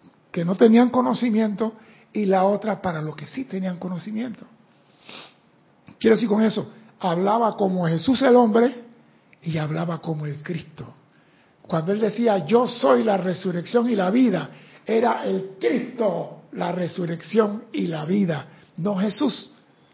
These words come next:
Por eso que la iglesia, sabiendo que él vino a manifestar el Cristo,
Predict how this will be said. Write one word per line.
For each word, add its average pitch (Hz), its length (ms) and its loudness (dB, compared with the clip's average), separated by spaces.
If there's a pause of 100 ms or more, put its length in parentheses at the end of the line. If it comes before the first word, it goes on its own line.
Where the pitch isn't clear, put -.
(1400)
Por 170 140 -4
eso 196 220 -4
que 202 100 -4
la 185 60 -2
iglesia, 196 400 -2
sabiendo 214 920 0
que 196 120 -4
él 202 80 -2
vino 220 240 0
a 220 40 -2
manifestar 190 460 -4
el 220 160 -2
Cristo, 214 500 -4